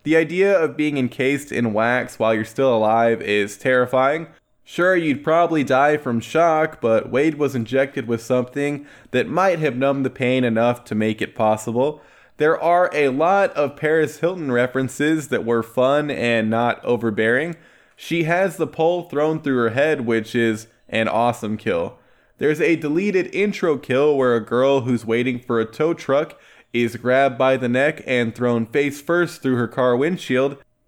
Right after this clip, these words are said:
It should have stayed in. You still see her body being turned into wax. At one point, Nick lands two crossbow shots on Bo. Of course, Nick and Carly don't make sure Bo's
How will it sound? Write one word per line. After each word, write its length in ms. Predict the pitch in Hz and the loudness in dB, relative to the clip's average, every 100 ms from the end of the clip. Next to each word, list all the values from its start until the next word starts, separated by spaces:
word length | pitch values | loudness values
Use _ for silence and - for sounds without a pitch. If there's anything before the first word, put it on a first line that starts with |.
| - | -4
It 200 | 143 143 | -2 -2
should 280 | - 180 170 | -2 0 0
have 100 | 135 | -2
stayed 320 | - 120 113 | -2 0 2
in. 240 | 104 98 - _ _ | 0 -4 -10 _ _
You 160 | 123 151 | -2 -2
still 280 | - 208 196 | 2 2 2
see 200 | 196 180 | 0 -2
her 180 | 175 | 0
body 400 | 180 151 156 165 | 0 2 2 2
being 300 | 151 139 123 | 0 0 0
turned 360 | 113 143 139 127 | -2 0 0 2
into 220 | 117 113 | 2 2
wax. 540 | 110 139 131 - - - _ _ - | 2 4 2 -2 -14 -20 _ _ -4
At 160 | 131 135 | 0 2
one 260 | 185 202 | 2 0
point, 360 | - 196 190 82 | 0 0 0 -2
Nick 280 | 143 160 - | -2 -2 -2
lands 500 | 131 147 156 151 - | -2 0 0 -2 -6
two 260 | 180 170 | -2 -2
crossbow 560 | 160 143 143 151 165 160 | -2 0 0 -2 -4 -4
shots 480 | 160 156 160 160 - | 0 0 0 -2 -4
on 340 | 117 117 110 | 0 0 0
Bo. 460 | 113 131 156 190 - _ _ - | 2 2 2 -4 -8 _ _ -2
Of 200 | 135 131 | -2 -2
course, 460 | 175 180 185 - | 0 2 0 -4
Nick 360 | 127 143 156 - | -4 -2 -2 -2
and 260 | 135 127 117 | 0 0 -2
Carly 420 | 131 131 135 135 | 0 2 4 2
don't 240 | 123 113 | 0 0
make 200 | 117 123 | -2 -2
sure 240 | - 127 113 | -4 -2 -2
Bo's 480 | 110 117 123 120 | 0 2 2 0